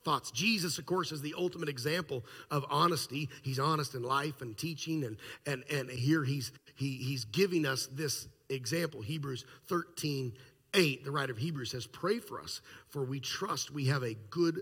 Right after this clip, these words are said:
conscience." Honesty. Honest things are thoughts of a good conscience or thoughts of nobility, thoughts of integrity. You know what integrity refers to?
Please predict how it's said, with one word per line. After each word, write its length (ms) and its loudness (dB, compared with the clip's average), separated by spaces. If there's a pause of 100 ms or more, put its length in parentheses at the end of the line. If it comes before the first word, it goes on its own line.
(120)
conscience." 420 -4 (140)
Honesty. 540 0 (500)
Honest 400 4
things 360 -6
are 200 2 (300)
thoughts 360 6
of 200 2
a 160 4 (300)
good 400 10 (160)
conscience 640 -2
or 160 0 (240)
thoughts 320 2
of 260 0 (220)
nobility, 680 4
thoughts 360 -4
of 240 -4
integrity. 680 -2
You 80 -4
know 100 4
what 120 2 (240)
integrity 640 2
refers 440 -2
to? 200 2